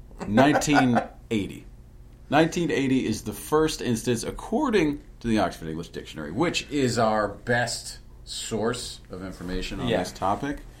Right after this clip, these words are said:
Speaker 2: It's from an author called L. Bernbach
Speaker 1: Yep.
Speaker 2: and others. And there's a book which, uh, from a little bit of Googling, I've learned, maybe you know more about it,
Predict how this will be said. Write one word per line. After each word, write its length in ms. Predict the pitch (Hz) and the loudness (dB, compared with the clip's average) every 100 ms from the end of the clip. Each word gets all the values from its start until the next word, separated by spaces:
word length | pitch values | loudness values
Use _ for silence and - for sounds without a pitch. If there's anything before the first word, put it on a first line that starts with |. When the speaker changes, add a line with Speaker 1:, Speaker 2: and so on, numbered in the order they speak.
| - - - - | -20 -20 -18 -4
Speaker 2:
It's 420 | 110 117 117 113 | 4 6 6 4
from 340 | - 123 117 | 2 4 6
an 80 | 110 | 8
author 640 | 110 113 110 110 104 98 - | 10 10 8 2 0 0 -4
called 300 | - 101 98 - | 0 2 2 2
L. 400 | 117 113 98 - - - 82 | 4 4 2 -2 -18 -16 0
Bernbach 580 | 110 117 113 127 165 - - - - - | 4 6 6 6 4 -2 -16 -20 -20 -14
Speaker 1:
Yep. 180 | 104 101 | -10 -8
Speaker 2:
and 200 | 82 78 | -6 -4
others. 540 | 69 87 101 160 - - - - - - - - - | 0 2 2 2 0 -8 -16 -20 -20 -20 -20 -16 -2
And 300 | 117 120 117 | 2 4 6
there's 220 | 120 113 | 4 6
a 120 | 113 | 4
book 420 | 107 143 190 185 | 6 8 8 8
which, 200 | 131 123 | 2 -2
uh, 320 | 120 107 104 101 | 0 4 4 4
from 480 | - 117 107 101 - | 4 2 2 0 0
a 40 | |
little 180 | 110 156 | 6 6
bit 100 | 131 | 6
of 160 | 110 87 | 4 4
Googling, 640 | 117 139 123 113 104 - | 4 6 6 4 2 0
I've 320 | 95 98 92 | 0 -2 -2
learned, 480 | 104 104 101 98 90 - - | 0 0 0 -2 -4 -12 -8
maybe 240 | 104 101 | -4 -2
you 100 | 101 | -2
know 140 | 98 101 | 0 0
more 200 | 98 95 | 0 0
about 260 | 92 90 | 0 2
it, 180 | 90 - | 0 -2